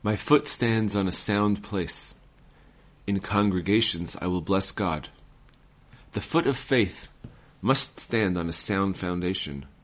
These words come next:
It must be perfect, without impurity. Then,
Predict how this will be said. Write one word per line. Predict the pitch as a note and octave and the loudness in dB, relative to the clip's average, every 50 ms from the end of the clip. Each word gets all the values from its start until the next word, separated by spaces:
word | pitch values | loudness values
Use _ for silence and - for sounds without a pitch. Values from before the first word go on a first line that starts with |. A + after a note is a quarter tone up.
| _ _ - - - - - _ | _ _ -20 -20 -20 -20 -10 _
It | - G#2+ F#2+ | -2 0 2
must | G#2 A#2 A2+ - - | 2 0 0 0 -2
be | A2+ G2+ | -4 -4
perfect, | - - C3+ C3 B2 - E2 C#2 - - - - - - _ - | -2 0 0 0 0 -2 -8 -10 -10 -14 -18 -18 -18 -20 _ -16
without | D#2+ - F#2+ F#2+ G#2 G#2 | -10 -4 -2 0 0 2
impurity. | G#2 G2 F#2 - A2+ A#2+ A2+ G2+ E2+ D2+ D2 C2+ B1+ - _ _ _ - - - - - - | 0 0 0 0 2 2 2 2 2 -2 -6 -8 -12 -16 _ _ _ -20 -20 -20 -20 -14 -8
Then, | D#2+ E2+ A2+ B2 A#2 F#2+ F2 E2+ E2+ | -2 2 2 4 4 2 0 -4 -8